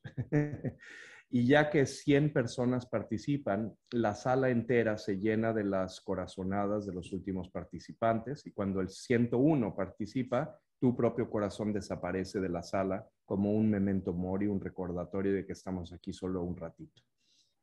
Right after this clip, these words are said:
Almacén de Corazonadas fue una de las obras que llevé al, al primer pabellón de México en Venecia.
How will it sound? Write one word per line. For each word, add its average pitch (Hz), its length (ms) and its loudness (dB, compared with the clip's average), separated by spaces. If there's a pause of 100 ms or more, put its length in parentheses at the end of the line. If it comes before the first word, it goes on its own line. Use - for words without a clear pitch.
(140)
Almacén 107 420 2
de 127 100 4
Corazonadas 113 920 2 (720)
fue 117 500 6
una 117 220 6
de 110 80 4
las 101 240 -2
obras 110 520 2
que 98 140 2
llevé 101 560 2
al, 95 220 -2 (100)
al 92 180 -6
primer 104 380 0
pabellón 98 400 0
de 98 60 0
México 95 580 -2
en 85 320 -2
Venecia. 120 560 -2